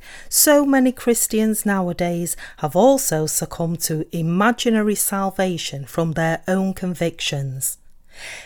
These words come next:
If a woman is desperate enough to get pregnant, it's possible for her to show various signs of actual pregnancy, including an enlarged abdomen and morning sickness,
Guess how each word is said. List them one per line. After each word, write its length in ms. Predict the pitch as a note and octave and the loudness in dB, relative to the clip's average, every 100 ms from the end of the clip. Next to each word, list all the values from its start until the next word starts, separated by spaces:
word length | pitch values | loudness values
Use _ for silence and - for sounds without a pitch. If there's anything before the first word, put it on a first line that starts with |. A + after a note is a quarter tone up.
| - | 2
If 220 | B3+ C4+ | 4 4
a 60 | D4+ | 2
woman 400 | D4 C#4+ F#3+ D#3 | 4 6 4 2
is 220 | D#3+ - | -2 -4
desperate 600 | - A3 G#3+ - G3+ - | 0 0 0 -4 -6 -2
enough 280 | G3+ G3 - | -2 -2 -4
to 120 | - | -4
get 260 | F3+ F#3 - | -2 -2 -2
pregnant, 640 | - E3 - C#3 C3+ - - - - | -4 -4 -6 -10 -10 -12 -14 -10 -2
it's 200 | F3+ - | 0 -2
possible 680 | - C#4 C#4+ - G#3 D#3+ | 0 0 2 2 2 -2
for 220 | D3 - | -4 -6
her 240 | D3+ D#3 D3+ | -4 -4 -4
to 180 | - E3+ | -4 -4
show 260 | - E3 | 0 -2
various 560 | D#3 F3 D#3+ D#3+ E3 E3 | 0 0 0 0 -2 0
signs 520 | - A#3 A3+ D3+ C3+ | 2 2 2 0 -4
of 140 | D#3+ - | -4 -6
actual 480 | - F3 - - F3 | -6 -6 -6 -4 -4
pregnancy, 840 | - - A#3 - F#3 D3 - C#3 C3 - - - | -2 2 2 0 -4 -2 -4 -6 -10 -16 -16 -4
including 760 | F3+ F3+ - D#3+ D3 D3 C#3+ | -2 -2 -2 -4 -2 -4 -4
an 120 | C#3+ | -4
enlarged 680 | C#3+ C#3 D3+ D#3 D#3 - E3+ | -2 0 2 2 0 0 0
abdomen 560 | F3 - G#3+ G#3+ C4 D#4+ - - - | 0 0 2 4 4 0 -12 -8 2
and 260 | A#3+ A#3+ | 2 4
morning 460 | A#3+ C#4 D4 A#3 E3 | 4 4 4 2 0
sickness, 720 | - D#3 - D3 C#3 - | -2 -2 -4 -8 -8 -6